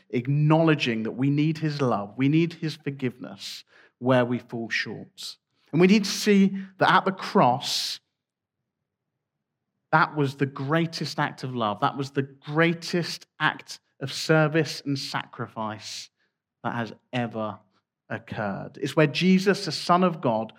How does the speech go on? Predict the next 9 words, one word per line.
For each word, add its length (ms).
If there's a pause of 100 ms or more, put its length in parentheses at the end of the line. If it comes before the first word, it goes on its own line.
(160)
willingly, 840 (160)
he 120
willingly 720
bore 640 (100)
the 80
punishment, 840
the 80
weight 340
of 120